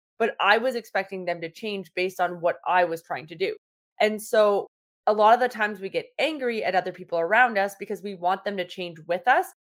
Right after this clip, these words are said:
but they might not be in a spot that they're ready to change. And so when you're, like, basically reflecting or basically, like, expecting them to make decisions faster than they're ready to change, you're always going to be led with resistance. And so a lot of the times, and a lot of the ladies actually on our program right now, guys,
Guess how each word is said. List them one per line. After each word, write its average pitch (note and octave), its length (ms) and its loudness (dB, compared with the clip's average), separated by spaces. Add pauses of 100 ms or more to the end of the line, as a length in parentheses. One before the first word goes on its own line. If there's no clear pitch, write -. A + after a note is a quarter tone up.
(100)
but A3+ 180 -2
they A#3 140 4
might B3+ 180 -2
not A3+ 200 2
be A3 100 -4
in G3+ 80 -4
a F#3+ 60 -8
spot F#3 440 -2
that F3+ 140 -6
they're F3 160 0
ready E3 280 -2
to D3+ 140 -8
change. D3 380 -8 (240)
And G#3 180 2
so G3+ 340 0 (200)
when G#3+ 220 -2
you're, G#3+ 220 0
like, F#3+ 200 0
basically A3 360 -4
reflecting G3 600 -4
or F3 400 2
basically, G#3+ 340 -4
like, F3+ 220 -2 (260)
expecting F#3 680 -2
them F3 380 2
to G3+ 160 -12
make E3+ 260 -4
decisions F3+ 500 -8
faster F3 400 -2
than F3 160 0
they're D#3+ 140 2
ready E3 280 -2
to E3 100 -12
change, G3 460 -8 (340)
you're B3 260 4
always A3 340 6
going G3+ 220 0
to F#3 100 -18
be F#3+ 140 -8
led E3+ 300 2
with E3+ 220 -2
resistance. - 680 -10 (200)
And A3 180 0
so A3 380 4
a G#3 80 4
lot A#3 200 4
of - 80 -4
the D#4 60 -6
times, G#3 320 -2
and G3 60 -6
a F3+ 40 -2
lot G3+ 160 8
of C4+ 80 0
the A#3+ 80 -2
ladies G3 320 -2
actually F3+ 320 2
on F3 100 -2
our E3 160 -6
program G3 360 0
right E3+ 140 -2
now, D#3+ 140 -2
guys, D#3+ 320 0